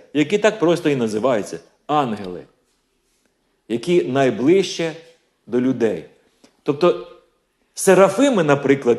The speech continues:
і херувими н-, не являлися людям з якоюсь звісткою. У них є інша,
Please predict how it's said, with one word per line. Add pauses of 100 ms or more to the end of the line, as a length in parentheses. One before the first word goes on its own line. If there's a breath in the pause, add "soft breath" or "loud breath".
(100)
і
херувими (420)
н-,
не
являлися
людям (240)
з
якоюсь
звісткою. (1300)
У
них
є
інша,